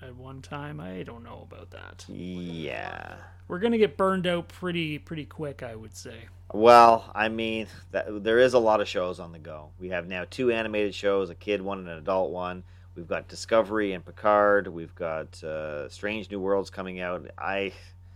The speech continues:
Speaker 2: yeah, I worry that we might get a little bit of, like, remember when people burned out when we had Next Generation, Deep Space Nine, and Voyager? Uh, I mean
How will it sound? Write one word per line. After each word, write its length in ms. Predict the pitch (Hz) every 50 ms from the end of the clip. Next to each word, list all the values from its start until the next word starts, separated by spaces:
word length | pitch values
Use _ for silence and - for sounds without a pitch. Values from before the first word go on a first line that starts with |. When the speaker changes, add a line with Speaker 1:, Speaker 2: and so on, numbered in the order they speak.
| - - - - - - - - -
Speaker 2:
yeah, 240 | - 87 85 85 82
I 160 | - 113 120
worry 340 | 117 117 123 127 127 123 123
that 160 | 113 117 - -
we 100 | 110 107
might 280 | 104 104 104 107 95 -
get 120 | 98 98
a 60 | 101
little 260 | 101 101 101 101 104
bit 240 | 98 85 104 101 92
of, 180 | 98 92 82 87
like, 220 | 90 87 90 90
remember 300 | 95 113 131 139 147 143
when 120 | 127 117 104
people 220 | 131 127 110 104
burned 400 | 87 - 104 104 110 113 110 98
out 300 | 104 101 104 107 95 92
when 220 | 95 98 98 95
we 140 | 92 95 92
had 560 | 85 92 95 95 92 90 90 90 82 - - - - - - - - - - - -
Next 280 | - 92 98 101 98 -
Generation, 480 | - 104 98 95 92 95 90 - 92 85
Deep 160 | 90 92 90
Space 260 | - 95 92 90 85
Nine, 420 | 87 92 92 92 92 92 92 90 87
and 380 | - - 82 82 82 80 80 90 90
Voyager? 640 | 92 92 104 113 117 117 104 123 127 127 135 139 - - - - - - - - -
Uh, 520 | - 82 85 85 85 85 85 82 80 80 - - -
I 100 | 71 87
mean 400 | 90 90 87 85 85 82 82 82